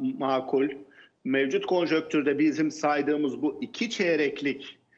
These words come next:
negatif koşulu daha iyi atlatabilecek şirketler, e, çok daha iyi bir noktaya gelecektir. Yani bunu, e, ama bunu daha sonra işler ikinci ve üçüncü çeyreğe de ilişkin daha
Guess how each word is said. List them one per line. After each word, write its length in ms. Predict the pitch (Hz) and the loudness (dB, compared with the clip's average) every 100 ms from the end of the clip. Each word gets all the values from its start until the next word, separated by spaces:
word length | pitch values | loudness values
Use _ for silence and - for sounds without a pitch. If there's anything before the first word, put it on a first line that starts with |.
| _ - | _ -2
negatif 460 | 160 170 - 156 | 0 0 -2 -4
koşulu 560 | - 151 - 147 139 131 | -2 -2 0 0 0 0
daha 200 | 160 240 | 0 0
iyi 280 | 262 165 147 | 0 2 0
atlatabilecek 1000 | 135 143 143 143 143 123 120 117 120 - | 0 -2 -2 -2 0 0 0 0 -2 -4
şirketler, 760 | 123 104 127 113 196 233 - - _ _ _ | -6 -4 -4 -2 -4 -4 -10 -20 _ _ _
e, 160 | 160 160 | -4 -2
çok 280 | 226 220 | -4 -4
daha 380 | 175 180 208 - 180 | -4 -2 -2 -2 -2
iyi 200 | 180 180 | 0 0
bir 80 | |
noktaya 360 | 165 160 165 156 | -2 -2 0 2
gelecektir. 720 | 135 139 131 104 - 92 - - _ _ - | 2 0 -2 -6 -8 -14 -14 -20 _ _ -6
Yani 180 | 156 147 | -6 -4
bunu, 500 | 185 247 247 190 170 | -4 -2 -2 -2 0
e, 120 | 156 151 - - | 0 -2 -8 -6
ama 280 | 196 202 165 | -2 0 2
bunu 280 | 160 233 190 | 0 0 0
daha 220 | 165 202 | -2 -2
sonra 400 | 208 208 196 170 | -2 -2 0 0
işler 580 | - 160 - 170 156 - - - - | -2 -4 0 2 0 -4 -16 -20 -12
ikinci 360 | 135 - 185 220 | -6 -2 -2 2
ve 100 | 196 | 0
üçüncü 300 | - 190 175 | 0 -2 0
çeyreğe 280 | 165 156 | 2 4
de 200 | 147 139 | 4 2
ilişkin 440 | 151 139 135 143 135 | 2 0 0 0 2
daha 460 | 165 214 - - | 2 2 -2 -8